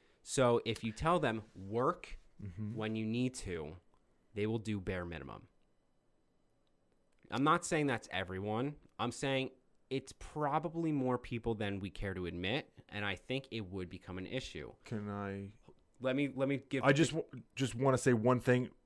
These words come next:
Speaker 2: to that and think about it.
Speaker 1: Go.
Speaker 2: Do you think that people still do the bare minimum when they're sitting in an office for forty hours a week?
Speaker 1: I think they do more than they would if they
Speaker 2: They
Speaker 1: were
Speaker 2: were
Speaker 1: given
Speaker 2: home.
Speaker 1: the option.
Speaker 2: Okay.
Speaker 1: The
Speaker 2: Continue.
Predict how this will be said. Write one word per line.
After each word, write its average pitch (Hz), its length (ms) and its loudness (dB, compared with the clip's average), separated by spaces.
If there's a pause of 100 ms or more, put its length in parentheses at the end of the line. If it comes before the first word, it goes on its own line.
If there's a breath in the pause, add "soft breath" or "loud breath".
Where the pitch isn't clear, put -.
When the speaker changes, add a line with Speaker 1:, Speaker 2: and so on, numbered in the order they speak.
(440)
Speaker 2:
to 123 160 6
that 104 320 6
and 104 200 0
think 117 220 4
about 76 260 -2
it. - 120 -12 (120)
Speaker 1:
Go. 90 160 -2 (220)
Speaker 2:
Do 110 80 2
you 123 220 4
think 131 300 0
that 120 180 2
people 113 360 2
still - 360 2
do 107 160 0
the 95 100 -2
bare 92 240 2
minimum 90 420 -2
when 82 100 -4
they're 80 100 -4
sitting 85 320 -6
in 80 100 -6
an 78 160 -10
office 80 340 -6
for 76 100 -12
forty 73 400 -10
hours - 220 -12
a - 40 -16
week? - 340 -18 (160 soft breath)
Speaker 1:
I 120 100 -4
think 131 320 -4
they 135 120 0
do 117 200 -4
more 107 720 2
than 101 200 -4
they 95 120 -2
would 95 600 0 (280)
if 101 120 -4 (200)
they 107 80 -2
Speaker 2:
They 95 40 0
Speaker 1:
were 80 100 -2
Speaker 2:
were - 40 -4
Speaker 1:
given 90 240 -4
Speaker 2:
home. 78 100 -10
Speaker 1:
the - 60 -8
option. - 340 -14
Speaker 2:
Okay. - 180 -2 (1000 soft breath)
Speaker 1:
The - 60 -16
Speaker 2:
Continue. 80 280 -4